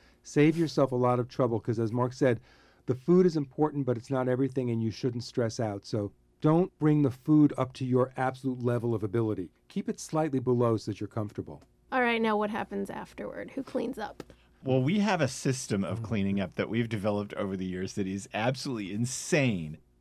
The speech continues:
Speaker 3: how we clean. And I honestly believe that we have the whole place cleaned up before most people get home. But
Speaker 1: Well, Mark clears the, as, you know, so part of the deal, part of
Speaker 3: <laughs> Look at
Speaker 1: our,
Speaker 3: all
Speaker 1: part of
Speaker 3: that.
Speaker 1: our chores, I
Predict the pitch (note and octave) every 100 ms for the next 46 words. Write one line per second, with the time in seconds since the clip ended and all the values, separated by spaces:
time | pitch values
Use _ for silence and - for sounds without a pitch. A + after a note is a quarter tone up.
0 | - A#2 G#2+ G#2+ G2+ - - A2+ G2 -
1 | A2 G#2+ - B2+ D3 - C#3 D3+ F3+ -
2 | D3 C3 B2 B2 A#2 A2 C3+ D3+ B2+ C3
3 | B2+ B2+ B2+ A#2+ - A#2+ G#2+ G#2 G2+ -
4 | G2+ G2+ - G2 F2+ F#2 - A#2+ D2+ C2+
5 | - - - - - _ G#3 E3+ E3 D#3+
6 | F3 A3+ - G#3 G3 F3+ D3+ E3+ C#3+ D#3
7 | - D#3 D3 - D3+ - E3 G#3+ G3+ D3+
8 | D3+ C#3 C#3 D3+ F3+ D#3+ C#3 - C#3 E3
9 | F#3 G#3 D3 C3+ - A#3 D#3+ B2 B2 -
10 | - _ _ - C3+ C#3+